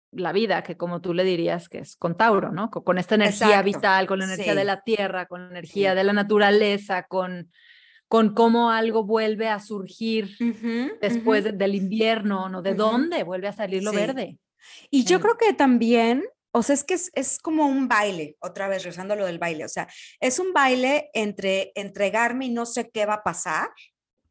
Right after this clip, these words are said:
Speaker 2: ¿no? A ver, no sé si voy a salir de esto o no. Y es también un aceptar, y a ver, esto es muy inconsciente, porque no quiero sonar como que el clásico, "Échale ganas, si se puede, tú puedes", no,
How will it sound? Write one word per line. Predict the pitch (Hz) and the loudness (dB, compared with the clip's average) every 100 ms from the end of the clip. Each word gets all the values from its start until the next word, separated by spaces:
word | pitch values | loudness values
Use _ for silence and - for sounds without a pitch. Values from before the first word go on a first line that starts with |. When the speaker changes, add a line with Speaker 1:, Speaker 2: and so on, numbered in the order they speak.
| _ | _
Speaker 2:
¿no? | 160 165 262 330 _ _ _ | -12 -10 -10 -14 _ _ _
A | 160 | -12
ver, | 160 175 | -10 -10
no | 185 | -10
sé | 180 | -10
si | 190 | -10
voy | 185 190 | -4 -4
a | |
salir | 196 185 | -4 -6
de | 180 | -6
esto | 180 175 | -8 -10
o | |
no. | 170 165 - _ _ - - _ - | -12 -14 -16 _ _ -20 -20 _ -8
Y | 262 | 0
es | 311 311 | 0 0
también | 381 349 285 285 302 349 - | -6 -4 0 0 -2 -10 -10
un | 269 277 294 311 302 - _ _ _ _ - | -2 0 0 -4 -12 -20 _ _ _ _ -4
aceptar, | 233 - 220 214 _ 269 269 403 - - _ _ _ _ _ _ _ _ _ _ _ _ - | -4 -4 -6 -8 _ 2 2 0 -4 -20 _ _ _ _ _ _ _ _ _ _ _ _ -4
y | 214 | -2
a | |
ver, | 180 202 | 0 -2
esto | 202 | -6
es | 302 | -6
muy | 277 277 | -4 -2
inconsciente, | 285 277 202 - - 165 139 - - _ _ | -4 -6 -8 -8 -8 -8 -10 -14 -20 _ _
porque | 147 175 | -16 -12
no | 180 196 | -10 -8
quiero | 226 214 | -6 -6
sonar | 220 196 180 | -6 -8 -8
como | 208 196 175 | -8 -12 -8
que | 160 156 - _ _ | -6 -6 -10 _ _
el | 185 | -12
clásico, | 185 180 185 208 - | -8 -8 -8 -8 -6
"Échale | - 214 185 180 | -4 -4 -4 -2
ganas, | 175 185 180 185 | -4 -2 -4 -6
si | 175 | -10
se | 170 | -12
puede, | 170 180 165 165 165 160 156 151 | -10 -4 -4 -2 -4 -6 -8 -10
tú | 160 | -14
puedes", | - - - 165 | -10 -10 -10 -10
no, | 143 80 - | -10 -10 -12